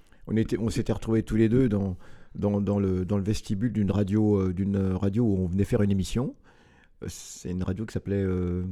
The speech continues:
Fréquence Libre. Voilà, une radio gauchiste à l'époque, mais qui était, qui était autorisée. Et puis comme à l'époque, il, il tenait absolument à, à fricoter avec nous, avec, euh, mon groupe, euh, enfin anti-impérialiste dans lequel j'étais, Palestine vivra, Palestine vaincra.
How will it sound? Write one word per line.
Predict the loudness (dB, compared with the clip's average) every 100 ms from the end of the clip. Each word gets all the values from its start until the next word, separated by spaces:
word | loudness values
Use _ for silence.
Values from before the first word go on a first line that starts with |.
| -8 -12 -2
Fréquence | 2 2 0
Libre. | 0 -2 -6 -12 -20 -20 -14 -2
Voilà, | 0 0 -2 _ -20 -10
une | -4
radio | -2 -2
gauchiste | -4 -6 -8 -8
à |
l'époque, | -6 -8 -2
mais | -2
qui | 0
était, | 2 4 4 0 -4
qui |
était | -6
autorisée. | -4 -4 -4 -6 -8 -12 -16 -20 -20 -20 -16 -12
Et |
puis | -4 4
comme | 6
à | 8
l'époque, | 6 4 2 0
il, | -8 -12 -16 -20 -18 -12
il | -4
tenait | 2 4
absolument | 2 0 2 4 4 4 2
à, | 0 -2 -8 -12 -16 -18 -20 -6
à | -2
fricoter | -2 -2 4
avec | 4 4 2
nous, | 2
avec, | 4 2 2
euh, | 2
mon | 2
groupe, | 2 0 2
euh, | 4 4 0 -2
enfin | -2
anti-impérialiste | -2 0 0 0 0 0 -4 -6
dans | -6
lequel | -4 -2
j'étais, | -2 0 -2
Palestine | -2 -4 -2
vivra, | -2 0 0
Palestine | 0 -2 -2
vaincra. | -4 -2 -4